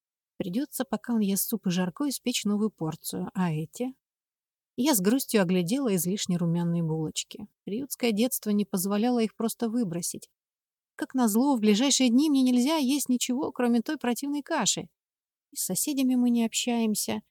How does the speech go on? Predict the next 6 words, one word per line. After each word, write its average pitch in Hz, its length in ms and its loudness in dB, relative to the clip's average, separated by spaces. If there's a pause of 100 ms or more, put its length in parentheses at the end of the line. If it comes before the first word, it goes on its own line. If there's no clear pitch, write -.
(240)
Так 240 140 -2
бы 226 160 4
можно 220 260 4
было 208 220 4
угостить 202 440 2
ребятишек. 214 720 -2